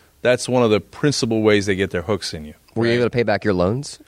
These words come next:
Speaker 1: Well, I'm super lucky guy. My dad helped me with
Speaker 2: Okay.
Speaker 1: that. You know, I'm, I'm, I'm that rare guy where Mitt Romney says, "Oh, why don't you just get a loan from your dad?"
Speaker 2: Yeah,
Speaker 1: Right?
Speaker 2: yeah.
Speaker 1: I actually could get a loan from my dad,
Speaker 2: <laughs>
Speaker 1: so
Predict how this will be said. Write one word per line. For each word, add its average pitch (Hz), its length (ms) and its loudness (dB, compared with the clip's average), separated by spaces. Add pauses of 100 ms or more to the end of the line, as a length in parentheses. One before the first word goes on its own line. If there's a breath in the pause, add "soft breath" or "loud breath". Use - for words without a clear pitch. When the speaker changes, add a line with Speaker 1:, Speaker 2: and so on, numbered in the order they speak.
(480 soft breath)
Speaker 1:
Well, 147 300 2
I'm 143 200 2
super 113 320 0
lucky 92 300 0
guy. 85 200 -2
My 101 180 0
dad 95 240 0
helped 85 200 -10
me 85 60 -14
with 82 80 -2
Speaker 2:
Okay. 98 200 2
Speaker 1:
that. 87 200 0
You 110 100 -4
know, 104 120 2
I'm, 113 240 2
I'm, 113 220 -2
I'm 113 200 0
that 107 180 2
rare 107 300 2
guy 95 380 0
where 92 160 -4
Mitt 98 180 -2
Romney 98 340 -2
says, 98 360 0
"Oh, 156 120 2
why 107 140 0
don't 127 100 0
you 117 60 -4
just 110 180 -6
get 117 140 2
a 113 40 4
loan 117 220 2
from 117 140 -2
your 120 100 0
dad?" 120 380 0
Speaker 2:
Yeah, 95 240 2
Speaker 1:
Right? 123 320 2
Speaker 2:
yeah. 92 300 0 (120)
Speaker 1:
I 127 220 0
actually 127 280 0
could 123 240 -2
get 104 120 2
a 107 40 -2
loan 120 200 0
from 151 260 -2
my 127 120 2
dad, 101 360 2
Speaker 2:
<laughs> - 100 -8
Speaker 1:
so 92 320 2